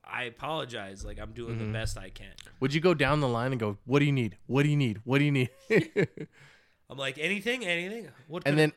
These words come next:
Speaker 2: and then, like, <laughs> like, I remember <laughs> I did that, and, like, I was at maximum capacity, and I walked away, and someone was like, "Wait, wait, wait." And I was like, "No, no, no."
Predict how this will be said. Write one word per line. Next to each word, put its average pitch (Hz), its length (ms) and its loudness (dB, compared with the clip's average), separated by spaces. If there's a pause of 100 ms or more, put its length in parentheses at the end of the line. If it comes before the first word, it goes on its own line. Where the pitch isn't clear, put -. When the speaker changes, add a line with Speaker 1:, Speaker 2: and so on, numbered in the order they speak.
Speaker 2:
and 156 140 2
then, 160 120 6
like, 151 300 4 (360)
<laughs> 117 120 -14
like, 156 220 4
I 151 80 6
remember 180 400 4
<laughs> - 20 -20
I 165 140 2
did 135 240 -2
that, 160 340 2
and, 139 220 4
like, 131 300 2
I 131 160 4
was 143 180 6
at 135 160 4
maximum 127 640 2
capacity, 120 680 0
and 113 80 -2
I 110 100 0
walked 110 340 2
away, 113 220 0
and 117 100 -2
someone 127 220 -2
was 127 80 -4
like, 120 180 -4
"Wait, 185 180 0
wait, 185 100 0
wait." 190 180 -2
And 135 80 -2
I 139 80 2
was 139 100 -2
like, 135 140 -4
"No, 147 160 2
no, 170 180 2 (140)
no." 160 80 0